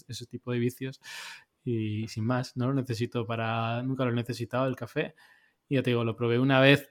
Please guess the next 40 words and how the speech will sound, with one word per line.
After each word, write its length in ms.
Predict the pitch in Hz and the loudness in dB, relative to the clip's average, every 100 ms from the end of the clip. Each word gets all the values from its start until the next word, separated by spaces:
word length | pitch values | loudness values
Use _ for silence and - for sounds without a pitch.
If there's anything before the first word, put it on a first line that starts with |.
| - | 4
por 160 | 135 | 6
error, 580 | 127 117 135 156 - - - - _ _ _ _ | 8 6 6 6 6 0 -8 -20 _ _ _ _
porque 600 | - 127 117 - 123 117 | -2 -2 -2 -2 0 0
estaba 440 | 113 - 123 120 120 | -2 -2 -2 -2 -2
por 140 | 127 | 0
ahí 100 | 127 | 2
en 80 | 123 | 2
Ecuador 360 | 123 123 123 131 | 2 0 2 2
y 40 | |
me 60 | 123 | 2
hicieron 400 | 113 135 123 120 120 127 | 2 2 2 2 2 0
un 540 | 127 123 120 117 117 113 | 0 0 0 0 -2 -4
café 380 | 113 - 127 | -6 0 2
aguado. 300 | 120 123 170 160 | 4 6 6 6
Yo 80 | |
pensaba 400 | 135 131 143 131 | 4 4 4 4
que 80 | 123 | 6
era 260 | 131 127 123 | 6 6 6
una 120 | 123 | 2
especie 200 | - 131 | 0 0
de 40 | 127 | 0
chocolate 460 | 131 131 135 135 | 0 2 4 4
y 20 | |
no 120 | 127 120 | 2 2
era 140 | 113 | 0
café. 240 | 117 - | -4 -4
Le 100 | 123 | -2
di 80 | 110 | 0
un 80 | 113 | -2
par 120 | 117 | -2
de 100 | 110 | -4
sorbos 380 | 113 123 113 110 | -4 -4 -4 -8
y 60 | 107 | -12
ya 80 | 104 | -10
está, 240 | - 117 | -8 -6
vi 120 | 101 | -6
que 120 | 101 101 | -10 -12
no 100 | 101 | -12
era 140 | 104 | -12
aquello 300 | 107 110 113 | -12 -12 -16